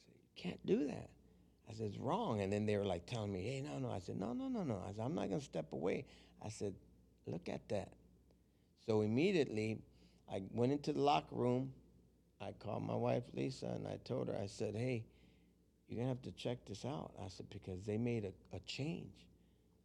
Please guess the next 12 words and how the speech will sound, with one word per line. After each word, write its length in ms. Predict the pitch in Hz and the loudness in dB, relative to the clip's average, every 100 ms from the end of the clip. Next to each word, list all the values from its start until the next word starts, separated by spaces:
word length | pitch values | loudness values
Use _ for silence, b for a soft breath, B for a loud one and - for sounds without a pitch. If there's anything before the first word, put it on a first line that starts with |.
| - | -12
I 60 | 98 | -8
said, 180 | 101 | -4
"And 140 | 95 90 | -2 0
that's 240 | 107 - - | -2 -6 -6
not 240 | 104 - | -6 -4
right." 240 | 110 131 - | -2 0 0
And 120 | 92 104 | 0 2
then 200 | 101 95 | 2 4
later 320 | 135 180 104 | 4 4 2
I 100 | 98 - | -2 -6
found 320 | 104 104 98 | -6 -6 -4
out 340 | 131 190 113 | -2 0 -2